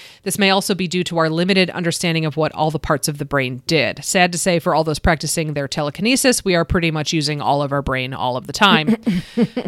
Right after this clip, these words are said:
The movie Lucy came out in twenty fourteen around the time of the World Cup. During, <laughs> during his department World Cup watch parties, commercials for Lucy were more groan-inducing than the soccer matches, he says. <laughs> Yeah, a bunch of neuroscientists who are like,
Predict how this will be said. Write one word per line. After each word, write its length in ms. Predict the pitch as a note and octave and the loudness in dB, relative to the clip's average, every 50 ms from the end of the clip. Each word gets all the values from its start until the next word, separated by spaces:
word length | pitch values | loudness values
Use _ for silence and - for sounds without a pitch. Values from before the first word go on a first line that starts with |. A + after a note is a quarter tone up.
| - | -6
The 80 | - G#3 G#3 | -4 -2 0
movie 260 | G#3+ G#3+ F#3 G#3+ G#3 | 2 2 2 2 2
Lucy 320 | G#3 A#3+ B3 A#3+ - A#3+ | 4 2 2 2 2 2
came 200 | - - A#3 G3 | 2 2 2 2
out 120 | F#3+ F#3 E3+ | 2 0 -2
in 60 | F#3 | -2
twenty 240 | - - F#3+ F3+ E3 | -4 -4 -4 -4 -4
fourteen 480 | - F#3 F3+ F3 - - G3 F#3+ F#3 F3 | -4 -4 -4 -4 -2 0 0 0 0 0
around 260 | D3 F3+ F3 E3+ D#3+ | 0 0 0 0 -2
the 80 | D#3+ D3+ | -2 -6
time 240 | - F3 E3+ E3 | -6 -4 -4 -4
of 100 | D#3+ D3 | -4 -6
the 80 | D3 D#3 | -6 -6
World 280 | D3 D#3 D3 C#3 - - | -4 -6 -6 -8 -8 -4
Cup. 320 | - A3 F3+ D3 - - - _ _ _ _ - F3+ | 0 0 0 0 -2 -8 -14 _ _ _ _ -12 -6
During, 440 | E3 G3+ G3 G3 G#3 A3 G3+ G#3 - - - | -2 0 2 2 2 2 0 -2 -6 -8 -12
<laughs> 160 | - - - | -14 -10 -4
during 340 | E3+ G#3+ G#3+ A3 A3+ A3 A3 | 2 4 4 6 4 4 2
his 240 | G#3+ G3 G#3 G3 E3+ | 2 2 2 0 0
department 480 | D#3 F#3+ - - G3+ F#3+ F3+ F#3 F3+ D#3+ | -2 -2 0 0 0 2 0 0 -2 -2
World 280 | E3+ F3 F3 D#3+ - | 0 0 -2 -2 -4
Cup 280 | - - F3 D#3 - _ - | -4 -2 -2 -2 -4 _ 0
watch 300 | G#3+ A3+ B3+ B3 - - | 2 2 2 2 -2 -4
parties, 360 | - F#3+ F3 E3 D#3+ D#3 - | -2 0 0 0 0 -2 -4
commercials 420 | - - F3 F3+ G3 F3 - F3+ - | -8 -8 -4 -4 -2 -2 -2 -4 -4
for 140 | - F3+ F3 | -4 -4 -4
Lucy 340 | D#3+ E3 E3+ D#3+ - E3+ E3 | -2 -2 -2 -2 -2 -2 -2
were 160 | D#3 D3+ D#3+ | -2 -2 -2
more 240 | D#3+ D#3+ D#3 D#3 D#3 | -2 0 0 0 -2
groan-inducing 800 | C#3+ D3 D#3+ D#3+ D#3+ D#3+ D#3 D#3 C#3+ D3 D3 C#3+ - D3+ D3 C#3+ | -2 0 0 0 2 2 0 0 0 -2 -2 -2 -2 -2 -4 -4
than 160 | C3+ C#3+ C#3+ | -4 -4 -4
the 80 | C#3 B2+ | -4 -4
soccer 380 | - - C#3 C3 - - D3 C#3 | 0 0 0 0 0 -2 -4 -2
matches, 580 | C3 A#2 A2+ - - - G#2 F#2 B2+ - - - _ _ - - G#3 G3+ - - | -2 -2 -2 -2 -4 -4 -6 -4 -4 -6 -8 -8 _ _ -2 -2 -2 -2 -2 -2
he 160 | G#3 G#3+ D3 | -4 -2 0
says. 420 | G#3+ F#3 A#2+ - - F#3+ - - B3 A#3 A3 - - - - | 0 0 0 -2 -6 -6 -4 -2 0 0 -2 -2 -2 -4 -4
<laughs> 300 | G3+ - - - F#3 - | -4 -4 -6 -10 -6 -4
Yeah, 320 | F3+ E3+ D#3 C#3+ C3+ C3 - | -2 0 0 0 -2 -4 -6
a 100 | - E3+ | -6 -2
bunch 220 | D#3+ E3+ E3 D3 - | 0 0 0 0 0
of 240 | E3 D#3 C#3+ - - | -2 -2 -4 -8 -10
neuroscientists 800 | - F3+ E3+ D#3 D3+ D3 - D3+ C#3+ C#3 C3+ - C3 B2+ - - | -6 -2 -2 0 0 -2 -2 -2 -4 -4 -4 -6 -6 -6 -6 -6
who 80 | D#3+ | -6
are 80 | D3 C#3+ | -4 -4
like, 200 | C#3 C3 C3 D3+ | -4 -4 -4 -4